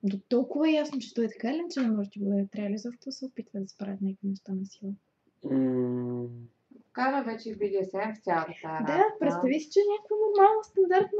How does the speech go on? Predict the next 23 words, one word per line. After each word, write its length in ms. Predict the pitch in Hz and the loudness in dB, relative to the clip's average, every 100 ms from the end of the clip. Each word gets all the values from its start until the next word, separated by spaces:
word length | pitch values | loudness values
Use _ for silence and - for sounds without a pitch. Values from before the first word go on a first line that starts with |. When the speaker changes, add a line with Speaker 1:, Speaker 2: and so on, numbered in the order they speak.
| 359 | -2
Speaker 1:
ванирана 360 | 339 370 349 277 | -2 -2 0 0
връзчица, 600 | 247 302 302 - 311 311 | 2 0 -2 -8 -2 -2
в 40 | - | 0
която, 560 | 277 302 302 320 320 _ _ _ _ - | 6 6 4 -6 -10 _ _ _ _ -4
примерно, 300 | 277 320 311 | -4 -2 -2
девойката 760 | 214 277 277 320 311 247 247 277 | 4 6 6 2 -2 -8 -4 -4
иска 280 | - - | -4 -10
някакви 240 | 302 302 277 | -10 -8 -6
други 420 | 254 214 320 339 | -4 0 0 2
неща. 360 | 311 214 - 214 | 0 -4 -2 -2
Еми, 160 | 196 180 175 | -2 -4 -6
той 140 | 202 247 | -4 -4
човек 380 | - 269 277 302 | -2 0 0 0
е 60 | 262 | -4
да 60 | |
се 180 | 254 208 - | -4 -12 -10
пъне 240 | 240 254 285 | -6 -2 -2
и 60 | 294 _ - | -4 _ -10
то 120 | 285 - | -10 -6
просто 260 | 339 330 339 | -6 -6 -8
няма 180 | 330 330 | -10 -10
да 60 | |
стане. 340 | - 240 190 | -8 -6 -6